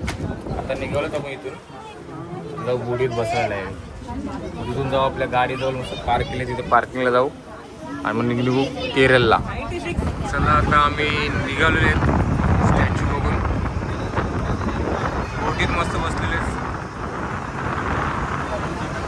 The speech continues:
चला, आता बोटीतनं उतरलेले आहेत. आता आपण, आपण जिथे गाडी पार्क केली तिकडे जाऊ आणि मग तिथून निघायचं आपल्याला केरळला. मग लवकरात लवकर जायचा प्रयत्न करू.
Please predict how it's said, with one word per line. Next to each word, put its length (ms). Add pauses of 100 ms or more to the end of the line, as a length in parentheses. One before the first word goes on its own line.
(580)
चला, 200
आता 160
बोटीतनं 420
उतरलेले 480
आहेत. 1160
आता 180
आपण, 240
आपण 240
जिथे 140
गाडी 260
पार्क 300
केली 220
तिकडे 360
जाऊ 140 (1400)
आणि 140
मग 100
तिथून 380
निघायचं 340
आपल्याला 240
केरळला. 520 (540)
मग 160
लवकरात 460
लवकर 260
जायचा 460
प्रयत्न 300
करू. 340